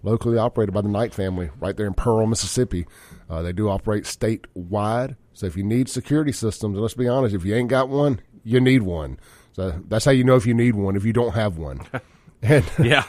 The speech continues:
Speaker 1: <laughs> I mean, just make it pretty, pretty simple here. If you ain't got one, you need one. And if you have one, uh, just like your insurance, you need to shop your insurance, make sure you're getting the best rate every year.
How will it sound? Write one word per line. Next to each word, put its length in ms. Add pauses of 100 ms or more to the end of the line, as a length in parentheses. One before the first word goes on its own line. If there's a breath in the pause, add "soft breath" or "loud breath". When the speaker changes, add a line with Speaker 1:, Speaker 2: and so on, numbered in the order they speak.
(140)
Speaker 1:
<laughs> 180
I 160
mean, 140
just 140
make 160
it 100
pretty, 240 (240 soft breath)
pretty 160
simple 420
here. 320
If 140
you 100
ain't 140
got 220
one, 280
you 200
need 200
one. 320 (520 soft breath)
And 100
if 80
you 80
have 300
one, 340 (380 soft breath)
uh, 180
just 200
like 180
your 120
insurance, 440
you 80
need 60
to 60
shop 320
your 140
insurance, 320
make 140
sure 160
you're 40
getting 140
the 60
best 240
rate 200
every 200
year. 240